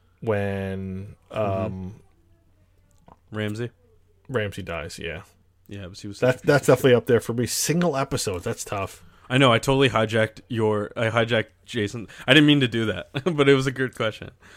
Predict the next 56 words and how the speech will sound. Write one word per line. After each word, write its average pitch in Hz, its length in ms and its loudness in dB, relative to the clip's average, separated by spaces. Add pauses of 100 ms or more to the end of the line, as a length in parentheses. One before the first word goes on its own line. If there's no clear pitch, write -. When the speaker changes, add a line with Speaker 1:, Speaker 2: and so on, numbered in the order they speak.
(320)
Speaker 2:
Um, 120 140 4
Speaker 1:
So 110 400 2 (240)
Speaker 2:
let's 127 140 2
go 165 120 4
back, 143 180 4
yeah, 123 160 4
go 131 120 -2
back 131 160 0
to 127 80 -8
this 107 100 -6
question. 101 380 -10 (1000)
Jason, 156 400 2
by 143 160 8
the 156 80 6
way, 131 140 6
Jason 135 400 0
is 120 260 -2
the 123 100 -2
one 117 320 -4
who 110 420 -6
risks 107 300 -6
his 101 120 -12
life 98 200 -4
to 107 100 -12
go 104 160 -4
deliver 98 320 -6
pizza 107 300 -6
to 113 100 -6
his 131 140 -8
wife 156 220 -4
for - 140 -14
some 123 260 -6
reason 104 320 -6
in 101 80 -8
the 98 60 -10
hospital. - 520 -8
Speaker 1:
<laughs> - 60 -20 (540)
Speaker 2:
Um, 101 500 -2 (400)
Speaker 1:
Good 113 160 -4
for - 120 -6
him, 113 200 -6
man. 107 240 -10 (400)
Speaker 2:
but 127 320 4
no, 156 140 8
Speaker 1:
Keep, 127 60 10
Speaker 2:
I 120 80 8
love 123 160 6
Speaker 1:
keep - 80 6
Speaker 2:
that - 60 6
Speaker 1:
giving 190 180 8
Speaker 2:
kid. 120 180 4
Speaker 1:
us, 117 80 -16
keep 202 160 2
giving 160 260 4
us 131 80 0
questions. 110 500 -4